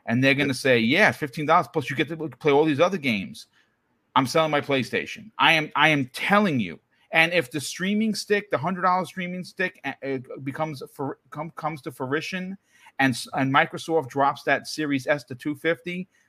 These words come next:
Speaker 1: Sony is done. I'm not saying they're going out of business, but they're not gonna be the market leader anymore. But Josh, let's get back to you, brother. This is a, this is a big deal, and it's, and, you know, for me,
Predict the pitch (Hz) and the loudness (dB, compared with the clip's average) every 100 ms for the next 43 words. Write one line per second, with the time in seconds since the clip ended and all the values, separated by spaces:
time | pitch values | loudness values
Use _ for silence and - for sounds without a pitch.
0 | _ - 165 160 156 131 107 120 123 101 | _ 0 2 2 2 0 0 0 2 0
1 | 80 _ - 143 160 185 175 170 180 190 | -6 _ -2 0 2 0 0 0 2 6
2 | 185 156 208 170 170 131 131 127 139 139 | 4 6 2 2 -2 -4 -6 0 2 4
3 | 147 143 151 135 139 131 127 120 131 117 | 2 2 -6 -4 -2 0 0 -2 -4 -4
4 | 113 110 _ 117 113 117 107 95 76 - | -2 -4 _ -4 -2 0 -2 -6 -8 2
5 | 202 - - - _ _ _ - 151 120 | 2 2 -10 -18 _ _ _ 2 4 2
6 | - - - _ _ - 147 160 - 160 | -2 -10 -12 _ _ 0 0 0 -4 -6
7 | 127 151 143 - 135 123 127 123 120 - | 4 4 4 -2 -2 2 2 2 0 -2
8 | _ _ 123 160 220 - - 165 170 170 | _ _ 0 4 4 2 -4 0 0 0
9 | 165 147 - 151 156 214 226 294 269 156 | -2 -6 -6 -8 -4 -4 -4 -4 -6 -4
10 | 208 135 120 117 90 - 143 156 156 - | -4 -4 -4 -4 -4 -6 -6 -4 -6 -6
11 | 165 165 165 202 220 - 175 160 190 214 | -8 -6 -2 0 0 -4 -10 -6 -4 -2
12 | 220 220 | -2 -4